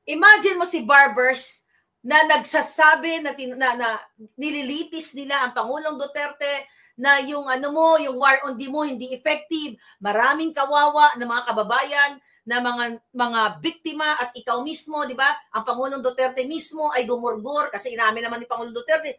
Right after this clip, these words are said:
gumurgur daw sa mga kawawa na mga pu-, pu-, pulboronic o yung mga drogista, kung ano pa man.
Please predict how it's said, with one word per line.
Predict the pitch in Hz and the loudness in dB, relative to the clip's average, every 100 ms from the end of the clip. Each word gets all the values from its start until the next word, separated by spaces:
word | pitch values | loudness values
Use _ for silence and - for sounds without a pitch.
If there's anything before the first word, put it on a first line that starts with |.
| _ | _
gumurgur | - 208 240 240 214 254 | -8 -2 0 2 2 2
daw | 240 302 | 4 4
sa | 302 247 | 4 0
mga | 220 220 214 - _ | 0 0 0 -4 _
kawawa | 202 190 220 359 349 339 330 247 | -2 4 4 4 4 4 4 0
na | 240 | -4
mga | 226 226 220 208 196 196 - | -4 -2 0 0 0 -4 -8
pu-, | _ - | _ -8
pu-, | 247 240 | -4 -2
pulboronic | 254 220 214 240 330 330 330 330 - | -2 -2 0 2 2 0 -6 -8 -6
o | |
yung | 240 226 220 | -4 -4 -6
mga | 208 196 185 | -6 -8 -8
drogista, | 185 202 190 302 - 311 277 - | -8 -6 -6 -10 -6 -2 -2 -2
kung | 214 | -12
ano | 214 | -12
pa | 214 | -10
man. | 196 226 | -10 -12